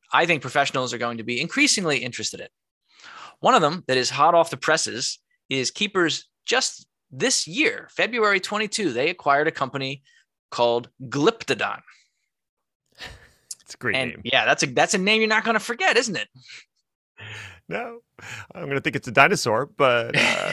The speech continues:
Speaker 1: <laughs>
Speaker 2: okay.
Speaker 1: Glyptodon provides tightly integrated and secured web portal access that front ends servers.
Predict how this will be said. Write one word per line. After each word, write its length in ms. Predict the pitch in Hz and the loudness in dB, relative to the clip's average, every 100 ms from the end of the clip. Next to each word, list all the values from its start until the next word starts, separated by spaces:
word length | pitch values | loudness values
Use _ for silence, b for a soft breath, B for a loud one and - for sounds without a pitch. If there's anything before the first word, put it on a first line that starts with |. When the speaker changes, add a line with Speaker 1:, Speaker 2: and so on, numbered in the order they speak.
| - | -6
Speaker 1:
<laughs> 80 | - | -8
Speaker 2:
okay. 320 | - 254 208 _ B B B B B 190 B B 202 B | 0 0 0 _ B B B B B -16 B B -12 B
Speaker 1:
Glyptodon 480 | 190 226 254 233 208 | 2 2 4 2 2
provides 380 | 202 170 160 - | 0 2 2 0
tightly 340 | - 226 233 | -2 0 0
integrated 460 | 175 180 165 160 151 | -2 -6 -4 -4 -2
and 120 | 147 | -4
secured 500 | 135 - 135 131 110 | -6 -6 -4 -4 0
web 300 | 123 151 180 - | 2 2 2 -8
portal 480 | - 170 160 156 - - | 0 2 4 0 -4 -4
access 560 | 127 - 101 104 - - _ _ | -4 -4 -8 -6 -8 -10 _ _
that 140 | - - | -2 -2
front 380 | - 147 156 - | -2 0 2 2
ends 500 | 131 120 123 113 - _ | 2 2 -2 -4 -6 _
servers. 720 | - - 123 104 101 - - | -6 -2 -2 -2 -6 -6 -8